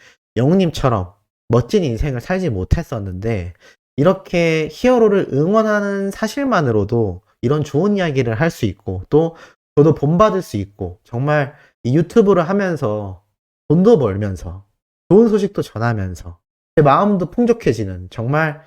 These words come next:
최고의 순간이 아닌가 싶습니다. 이천이십이 년 일월 달이 채 가기도 전에 이렇게 히어로를 통해서 위로를 받고 또 큰 힘을 받는 그런 날이 아닌가라는 생각이 듭니다. 자, 이렇게 영웅님의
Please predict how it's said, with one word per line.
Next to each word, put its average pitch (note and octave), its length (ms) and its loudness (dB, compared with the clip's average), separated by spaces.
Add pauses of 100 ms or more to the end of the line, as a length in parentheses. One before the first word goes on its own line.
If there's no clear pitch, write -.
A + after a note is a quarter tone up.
(480)
최고의 A#3 320 4
순간이 G#3+ 500 0
아닌가 C3+ 400 0
싶습니다. A2 560 -4
이천이십이 C#3+ 720 0
년 C3+ 240 -2
일월 G#3 320 2
달이 E3+ 320 0
채 A3 200 0
가기도 C3+ 420 -2
전에 B2+ 420 0 (440)
이렇게 B2 360 -2
히어로를 G3+ 480 2
통해서 C#3+ 380 -4
위로를 C#3+ 420 4
받고 - 560 -8 (260)
또 A#2+ 320 0 (360)
큰 B3 180 0
힘을 C4 260 2
받는 G#2+ 480 -2 (240)
그런 A#2+ 440 -2
날이 A#2 240 -2
아닌가라는 A2 560 -2
생각이 C#3 320 0
듭니다. G2 400 -2 (500)
자, D#3 100 2
이렇게 G#3 440 4
영웅님의 F#3 800 2